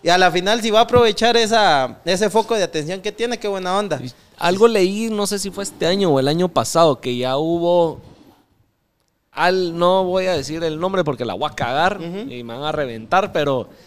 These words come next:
Speaker 2: transmisor, radiotransmisor, o yo no sé, que ya captó frecuencias que vienen del universo o algo así. Obviamente s-, son
Speaker 1: Ujú.
Speaker 2: ondas que captan, que no se pueden descifrar.
Speaker 1: Ajá.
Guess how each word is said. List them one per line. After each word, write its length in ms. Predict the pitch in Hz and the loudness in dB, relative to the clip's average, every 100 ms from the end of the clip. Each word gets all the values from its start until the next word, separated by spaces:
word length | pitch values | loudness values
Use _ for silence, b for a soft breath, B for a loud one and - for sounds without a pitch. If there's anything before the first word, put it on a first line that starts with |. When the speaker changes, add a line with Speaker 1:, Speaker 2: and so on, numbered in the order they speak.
| b b b b _ _ _ _ 127 127 _ | b b b b _ _ _ _ _ -20 _
Speaker 2:
transmisor, 720 | 143 139 131 107 - 135 175 | -6 -6 -8 -10 -8 -4 -2
radiotransmisor, 800 | 160 135 123 113 80 - 147 165 | -2 -2 -6 -10 -12 -10 -4 -4
o 40 | 180 | -2
yo 140 | 151 | -4
no 140 | 160 151 | -6 -8
sé, 340 | - 185 196 | -8 -4 -4
que 180 | - 147 | -4 -6
ya 400 | 147 156 170 - - | -4 -4 -6 -10 -10
captó 460 | 127 - _ 185 | -10 -10 _ 0
frecuencias 1040 | 185 143 127 - 165 202 196 185 151 101 - - _ - - - | 0 -6 -6 2 2 2 -4 -6 -8 -12 -16 -20 _ -20 -20 -12
que 100 | 113 | -8
vienen 340 | 120 127 143 | -6 -6 -6
del 160 | 135 127 | -6 -6
universo 600 | 117 107 120 156 143 131 | -8 -8 -8 -8 -8 -8
o 140 | 107 | -6
algo 200 | 127 120 | -6 -6
así. 280 | 120 147 113 - | -8 -8 -10 -14
Obviamente 540 | - 123 120 143 156 156 | -10 -8 -8 -8 -4 -4
s-, 260 | 120 127 | -6 -12
son 240 | - 139 147 | -10 -8 -6
Speaker 1:
Ujú. 340 | 151 180 233 - - _ | -6 -6 -8 -12 -20 _
Speaker 2:
ondas 720 | - 151 180 170 165 - - - | -8 -8 -4 -2 -2 -4 -10 -10
que 520 | 131 123 120 113 95 | -8 -6 -6 -8 -8
captan, 500 | - 160 - 175 175 156 | -2 -2 -2 -6 -8 -10
que 160 | 123 | -10
no 140 | 113 120 | -10 -12
se 100 | 120 | -8
pueden 220 | 131 135 | -8 -6
descifrar. 540 | 131 110 120 170 214 143 | -8 -6 -2 -2 -2 -8
Speaker 1:
Ajá. 440 | 120 120 127 | -10 -10 -12